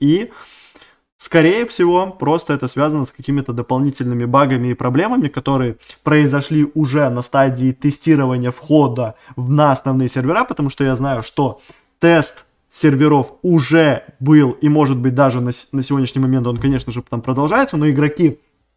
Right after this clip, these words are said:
которые, э, приближены к, э, разработчикам, да, то есть помощники все, у них была уже возможность заходить как раз-таки на основные сервера нашей игры, да,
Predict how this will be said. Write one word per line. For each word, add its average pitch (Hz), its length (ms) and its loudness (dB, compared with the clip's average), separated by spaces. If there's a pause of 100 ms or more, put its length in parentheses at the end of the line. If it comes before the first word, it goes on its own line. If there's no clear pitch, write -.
(600)
которые, 139 440 0 (380)
э, 139 220 0
приближены 147 720 4
к, - 120 -10
э, 131 600 0 (100)
разработчикам, 143 1080 0
да, 139 120 -2
то 139 100 -4
есть 127 160 -4
помощники 139 640 -2
все, 139 300 -2 (240)
у 147 80 -2
них 175 160 2
была 147 260 6
уже 123 200 0
возможность 139 560 -2
заходить 135 440 -4
как - 140 -8
раз-таки 143 400 -2
на 131 260 0
основные 139 680 -2
сервера 127 760 -2
нашей 120 360 -6
игры, 127 420 -4
да, 123 340 -6